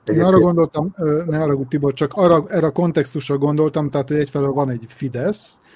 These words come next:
Speaker 1: amit nem tud befolyásolni, tehát azt megválasztották, kormányra került. Itt pedig van egy szerb haladó párt, amely uralja az országot.
Speaker 2: Mi-, mindkét pályát, ö,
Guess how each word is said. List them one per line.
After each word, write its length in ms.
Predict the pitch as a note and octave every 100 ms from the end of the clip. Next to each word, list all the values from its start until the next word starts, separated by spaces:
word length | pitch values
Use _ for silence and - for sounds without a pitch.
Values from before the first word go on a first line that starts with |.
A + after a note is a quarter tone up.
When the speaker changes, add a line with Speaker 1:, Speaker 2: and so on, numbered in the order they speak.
| _
Speaker 1:
amit 240 | D3 C#3+
nem 140 | C#3+ D3
tud 140 | D3
befolyásolni, 840 | C3 C3+ C3+ B2+ B2+ B2 C#3 C#3+
tehát 200 | D#3 A#2+
azt 140 | B2 -
megválasztották, 920 | A#2 A#2 A#2+ B2+ - C#3 B2+ D3+ C3+
kormányra 440 | B2+ A#2 A#2+ B2
került. 380 | B2+ D3+ F3+ G3+ - - -
Itt 160 | D3+ D3+
pedig 240 | E3 D#3
van 120 | D#3+
egy 80 | D3
szerb 360 | - D3 C#3 B2
haladó 460 | C3 A#2 A2 A2 -
párt, 320 | A#2+ G#2+ G#2 - - _
amely 420 | C3+ A2+ G#2+ A2 - _ _
uralja 380 | D3 B2 G#2+ A2+
az 100 | A2+
országot. 580 | A#2 A2+ - B2 B2+ B2+ _ _ _ _ _ _ _ _ _ _ _ _
Speaker 2:
Mi-, 200 | - F3 -
mindkét 420 | E3 F#3 - G#2+
pályát, 460 | - G2+ F#2+ F2+ -
ö, 360 | C3 G#2 G2